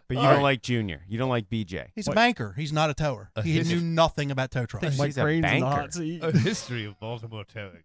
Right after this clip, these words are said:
Speaker 2: Bye.
Speaker 3: Anyway, so we've taken over Baltimore. We've, <laughs> we've taken over Big Time and Comedy show here. What about towing?
Speaker 1: I'm a, I'm a
Speaker 3: Uh,
Speaker 1: wealth of useless knowledge and fact.
Speaker 4: Yes.
Speaker 2: Oh,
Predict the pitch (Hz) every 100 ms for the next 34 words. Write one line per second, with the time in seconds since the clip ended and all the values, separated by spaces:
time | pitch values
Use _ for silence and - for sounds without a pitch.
0 | _ 95 92 _ - _ _ - 208 185
1 | 139 131 - _ - - 254 220 - _
2 | _ _ _ - 214 - 208 180 175 165
3 | 165 165 160 151 - 208 208 - - 226
4 | 180 - 202 175 185 170 165 156 156 156
5 | 143 - 139 151 143 131 - 151 151 147
6 | 135 135 - - - 190 185 170 - 151
7 | 135 113 - _ 370 - - 359 370 -
8 | 311 - - 120 156 151 - 117 135 147
9 | 110 98 117 120 - - - 101 104 104
10 | 98 95 90 - - - - 117 117 104
11 | -